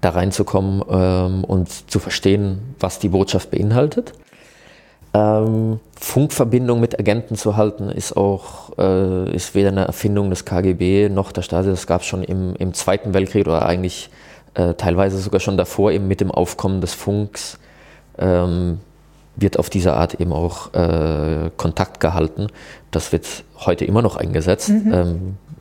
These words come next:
Speaker 1: das ist eben ein relativ einfaches Mittel, um, äh, Kontakt zu halten. Und das ist eben die, die unpersönliche, ähm, Verbindungsmethode. Die persönliche wäre eben der Treff mit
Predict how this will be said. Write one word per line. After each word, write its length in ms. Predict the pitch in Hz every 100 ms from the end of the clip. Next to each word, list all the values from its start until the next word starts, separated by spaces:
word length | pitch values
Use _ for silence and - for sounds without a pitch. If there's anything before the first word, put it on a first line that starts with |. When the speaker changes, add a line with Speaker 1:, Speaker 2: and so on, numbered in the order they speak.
| - - - - -
Speaker 1:
das 140 | 90
ist 360 | 90 - - - -
eben 160 | 90 80
ein 100 | 85
relativ 500 | 87 92 98 - - -
einfaches 520 | 101 - 95 87 -
Mittel, 240 | 90 -
um, 160 | 82 85 - -
äh, 220 | 90 78
Kontakt 440 | - 85 - -
zu 160 | - 87
halten. 400 | 87 92 120 127 - - - - - - - -
Und 160 | 98 95
das 140 | 98
ist 120 | 98
eben 180 | - 104
die, 160 | 98 95
die 160 | 104
unpersönliche, 1000 | - 139 123 90 87 82 85 82 85 90 - - _ _ -
ähm, 360 | 90 87 90 85
Verbindungsmethode. 1080 | 82 95 104 123 - 131 - 156 175 240 - - - - - - -
Die 60 | 101
persönliche 580 | 104 85 98 120 - 120
wäre 160 | 120
eben 420 | 110 117 117 120 -
der 120 | 104
Treff 280 | 113 - 120
mit 200 | 107